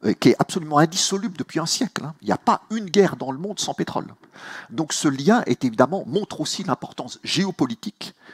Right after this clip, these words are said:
du pétrole dans le monde d'aujourd'hui, qui fait que cette source d'énergie est supérieure à toutes les autres actuellement en termes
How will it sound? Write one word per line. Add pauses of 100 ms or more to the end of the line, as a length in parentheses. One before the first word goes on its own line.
du
pétrole
dans
le
monde
d'aujourd'hui, (300)
qui
fait
que
cette
source
d'énergie (440)
est
supérieure
à
toutes
les
autres (100)
actuellement (460)
en
termes